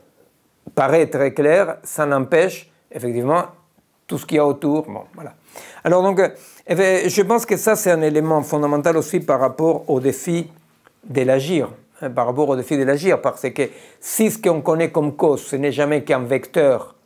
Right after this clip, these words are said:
de plus, souvent qui agit dans une nécessité a posteriori, voire qui est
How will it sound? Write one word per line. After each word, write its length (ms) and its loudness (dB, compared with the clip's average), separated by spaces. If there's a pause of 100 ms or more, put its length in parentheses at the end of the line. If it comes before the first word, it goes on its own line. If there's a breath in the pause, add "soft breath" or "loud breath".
(160)
de 160 0
plus, 480 -2 (1400 soft breath)
souvent 720 2 (600)
qui 120 0
agit 520 0 (100)
dans 160 -2
une 220 -2
nécessité 560 0
a 60 2
posteriori, 840 2 (680 soft breath)
voire 680 4 (720)
qui 240 0
est 320 0